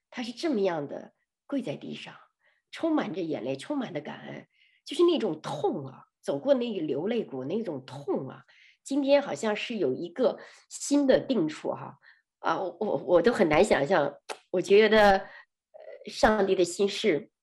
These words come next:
特别的满足的，他不仅仅是说好像要给我们点儿东西让我们满足，<laughs> 他是看见了你的心，当跪下那一瞬间，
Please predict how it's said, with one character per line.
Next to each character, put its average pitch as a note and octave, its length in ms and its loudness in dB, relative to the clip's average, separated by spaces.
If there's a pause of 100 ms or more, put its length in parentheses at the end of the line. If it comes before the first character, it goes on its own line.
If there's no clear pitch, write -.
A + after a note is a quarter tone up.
(220)
特 - 160 0
别 D3+ 120 0
的 D#3+ 80 -2
满 D3+ 260 -2
足 C3+ 260 -6
的， - 200 -4 (340)
他 D4+ 120 4
不 D4+ 100 4
仅 D4 200 4
仅 A3+ 120 4
是 G3 200 0
说 G3 200 4
好 F#3 140 4
像 - 220 4
要 G3 120 4
给 G3+ 180 6
我 - 60 2
们 A#3 120 0
点 - 120 8
儿 - 80 -2
东 F4 160 4
西 A3+ 140 4
让 A3+ 180 8
我 C4 60 6
们 G#3+ 120 4
满 C4 260 2
足， - 160 -4 (300)
<laughs> - 340 -18
他 C#4+ 100 2
是 C#4 120 0
看 A#3 220 -4
见 G3+ 200 2
了 D#3 280 -6
你 D3+ 140 -4
的 C#3+ 80 2
心， G#3 460 -2
当 G#3 180 0
跪 G4+ 140 6
下 F3 180 4
那 D3 100 0
一 C#3 100 -2
瞬 C3 280 -6
间， C3+ 280 -10